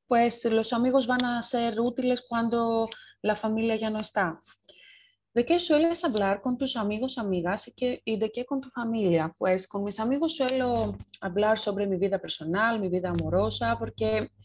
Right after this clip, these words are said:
pues, eh, me pa-, me parece más fácil habla-, hablar con ellos sobre estas, estos temas.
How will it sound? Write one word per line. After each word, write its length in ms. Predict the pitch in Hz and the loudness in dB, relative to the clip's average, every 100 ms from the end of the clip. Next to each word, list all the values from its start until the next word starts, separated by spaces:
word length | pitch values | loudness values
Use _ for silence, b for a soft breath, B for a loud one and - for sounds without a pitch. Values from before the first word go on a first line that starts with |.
| B B B _ | B B B _
pues, 400 | 220 196 196 - | 4 6 4 0
eh, 100 | 220 | 0
me 120 | 214 | 2
pa-, 180 | 202 220 | 2 2
me 80 | 214 | 2
parece 300 | 202 220 262 | 0 0 0
más 200 | 233 233 | -2 0
fácil 360 | 233 220 - 180 | 0 0 0 -2
habla-, 340 | 165 185 185 | 0 0 0
hablar 380 | - 180 190 185 | 0 0 2 2
con 160 | 190 185 | 0 0
ellos 320 | 185 175 170 | 2 0 -4
sobre 240 | 175 170 | -2 0
estas, 340 | 175 - 175 170 | 0 0 -6 -6
estos 320 | - 180 190 - | -6 -6 -8 -2
temas. 580 | 180 175 180 226 262 | 0 0 0 -2 -6